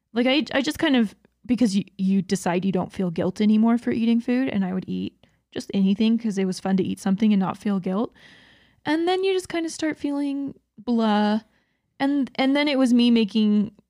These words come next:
trying to make good food choices, like, healthy food choices from a positive place instead of a,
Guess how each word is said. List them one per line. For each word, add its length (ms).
trying 240
to 60
make 180
good 180
food 240
choices, 420
like, 140
healthy 300
food 180
choices 440
from 200
a 160
positive 440
place 320
instead 300
of 160
a, 220